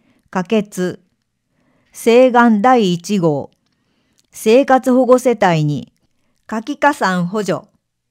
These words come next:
およびエアコン未設置世帯への設置補助を求める請願、否決。意見書案第十三号、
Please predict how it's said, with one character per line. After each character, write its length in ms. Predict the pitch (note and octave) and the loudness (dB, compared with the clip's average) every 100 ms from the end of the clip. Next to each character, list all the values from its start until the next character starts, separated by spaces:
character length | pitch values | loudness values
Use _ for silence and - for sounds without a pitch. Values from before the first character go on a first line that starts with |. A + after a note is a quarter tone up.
| _ _ _ | _ _ _
お 120 | A3+ | 2
よ 160 | A#3 F3+ | 2 2
び 240 | D#3 D#3 - _ _ _ _ _ _ _ | -2 -6 -12 _ _ _ _ _ _ _
エ 160 | - F#3+ | -2 0
ア 120 | A#3+ | 0
コ 200 | A#3 A#3 | 2 2
ン 120 | G#3 | 2
未 80 | G3 | 0
設 280 | G3+ C4 C4+ | 0 0 -2
置 160 | - C4 | -6 -4
世 200 | C4+ B3 | -2 0
帯 260 | G3+ F3+ | 0 2
へ 100 | E3 | 0
の 280 | D#3 D3 - _ _ _ _ | 0 -2 -6 _ _ _ _
設 360 | _ - G3+ G#3 | _ -4 -2 -4
置 160 | - C4+ | -6 -2
補 140 | D#4 | 0
助 100 | A#3+ | 2
を 160 | G3+ E3 | 2 2
求 280 | E3 E3+ | 0 2
め 140 | A#3 A#3 | 2 2
る 100 | E3 | -2
請 360 | - D#3+ E3+ | -4 -2 -2
願、 300 | E3+ D#3 D#3 - _ _ _ _ _ | -2 -4 -6 -12 _ _ _ _ _
否 180 | _ F#3 | _ -8
決。 600 | F3 A3 G#3 F#3+ F#3 - _ _ _ _ _ _ _ _ _ _ | -2 -4 -4 -10 -10 -10 _ _ _ _ _ _ _ _ _ _
意 140 | G#3 G#3 | -8 -2
見 280 | C#4 D4 | 2 2
書 200 | C#4+ C4+ | 2 2
案 280 | G#3+ E3+ E3+ | 2 0 -2
第 280 | A3+ B3+ F#3 | 0 0 0
十 300 | F3+ A3 C4+ | -2 -2 -2
三 340 | B3+ C4 G#3+ | 0 2 2
号、 360 | E3+ D3+ C#3 - | 2 -2 -6 -10